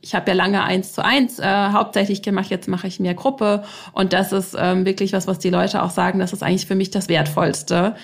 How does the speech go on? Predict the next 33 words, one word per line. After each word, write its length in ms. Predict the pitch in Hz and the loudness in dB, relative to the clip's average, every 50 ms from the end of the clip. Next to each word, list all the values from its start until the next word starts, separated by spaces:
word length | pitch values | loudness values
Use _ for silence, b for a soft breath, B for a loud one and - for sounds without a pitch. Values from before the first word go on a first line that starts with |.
| B B B | B B B
in 160 | - 202 208 | 0 2 4
der 120 | 202 196 196 | 4 4 2
Gruppe 320 | - - 196 196 185 180 | 2 0 0 2 0 0
zu 180 | 180 - 190 180 | 0 2 2 2
lernen 480 | 175 175 165 165 185 180 190 190 196 | 4 4 4 4 2 2 2 0 0
und 180 | 175 - 180 180 | 0 -2 -2 0
gleichzeitig 480 | 202 175 185 180 - 190 185 180 - | 0 0 0 0 0 -2 -2 -2 -4
dieses 260 | - - 180 175 185 180 | -2 -2 0 0 -2 -2
Gefühl 320 | - 156 - - 185 175 | -6 -4 -2 0 0 2
von, 220 | 175 - 170 175 | 2 0 0 0
ich 160 | 175 175 - - | 0 -2 -2 -2
bin 140 | 175 175 | 0 0
nicht 180 | 175 165 175 - | 0 0 0 0
alleine. 640 | 170 160 160 156 160 170 165 160 151 156 156 - B B B B B | 0 2 2 2 2 2 2 2 2 0 0 -4 B B B B B
Ich 80 | B - | B 4
habe 160 | 226 226 269 | 4 4 6
aber 180 | 262 247 220 226 | 6 6 4 4
auch 80 | 240 | 4
noch 220 | 269 240 233 - - | 4 2 2 0 -4
zwei 520 | - - 226 214 226 247 262 262 254 262 - | -2 2 2 4 4 4 4 2 0 -2 -2
wichtige 480 | - 208 240 269 - - 262 220 220 214 | 0 2 2 2 2 0 -2 0 0 -2
Punkte 640 | 214 - 269 277 320 311 - - 214 214 254 320 - - _ _ _ _ - | 0 2 2 2 2 0 -2 0 0 2 0 0 -2 -8 _ _ _ _ -6
für 160 | - - 240 | -2 0 2
die 100 | 240 226 | 4 6
Leichtigkeit 720 | 214 190 226 240 - 226 226 - - 202 180 196 - - | 6 6 4 4 2 -2 -2 -2 0 2 2 2 2 0
noch, 240 | 196 202 202 - - | -2 -4 -4 -2 -2
äh, 300 | - 185 190 190 185 185 | 0 2 2 2 0 0
die 100 | - 202 | -2 -4
ich 80 | 202 - | -4 -2
gerne 200 | 190 190 190 190 | 0 0 0 0
noch 100 | 185 190 | -2 -2
mitgeben 440 | 220 208 - - - 190 190 190 185 | -2 -2 -4 -2 0 0 2 2 2
möchte. 640 | 185 180 190 190 - - 190 185 185 196 214 - | 2 2 0 -2 -4 -2 0 0 0 0 -2 -4